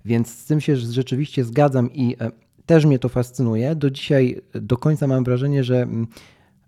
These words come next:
w wielu książkach już o tym napisano, ale tak naprawdę i wiele firm próbowało to skopiować, ale do końca chyba nie łapiemy i nie, nie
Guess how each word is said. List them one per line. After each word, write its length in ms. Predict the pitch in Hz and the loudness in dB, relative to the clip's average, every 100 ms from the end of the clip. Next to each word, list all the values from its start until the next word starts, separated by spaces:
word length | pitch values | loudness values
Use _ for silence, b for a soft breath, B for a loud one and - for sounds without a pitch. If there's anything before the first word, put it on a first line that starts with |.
| _ | _
w 100 | - | 4
wielu 180 | 156 170 | 6 6
książkach 380 | 127 170 - 147 | 4 2 2 2
już 120 | 135 | 2
o 60 | 143 | 2
tym 180 | 135 131 | 2 0
napisano, 600 | 123 127 - 240 180 131 | -2 -6 -6 -4 0 2
ale 220 | 120 123 123 139 - | 2 2 0 -8 -8
tak 140 | - 120 | -4 -2
naprawdę 580 | 131 143 147 147 139 - - - _ _ - _ | -2 -2 -2 0 0 -2 -14 -20 _ _ -20 _
i 60 | 127 | 2
wiele 180 | 143 147 | 4 4
firm 180 | 160 135 | 4 0
próbowało 420 | 143 139 151 143 | 2 4 4 4
to 80 | 127 | -2
skopiować, 560 | - 170 127 95 - _ _ _ _ _ _ _ _ | -4 2 2 2 -4 _ _ _ _ _ _ _ _
ale 140 | 123 127 | 0 2
do 100 | 139 | 2
końca 300 | 165 170 156 | 2 0 -2
chyba 420 | 143 135 123 _ _ _ _ _ _ _ _ _ 139 | -2 -2 -2 _ _ _ _ _ _ _ _ _ 0
nie 440 | 127 131 143 156 | 2 4 4 6
łapiemy 480 | 156 139 175 175 131 | 6 4 2 2 2
i 100 | 131 | -2
nie, 160 | 151 | -4
nie 60 | 190 | -4